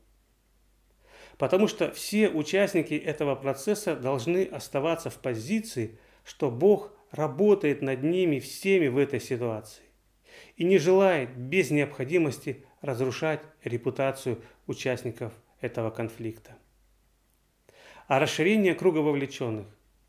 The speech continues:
приведет только к осложнению выхода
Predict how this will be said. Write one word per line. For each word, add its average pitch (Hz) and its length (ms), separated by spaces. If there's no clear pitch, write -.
приведет 147 500
только 160 340
к - 80
осложнению 156 720
выхода 120 500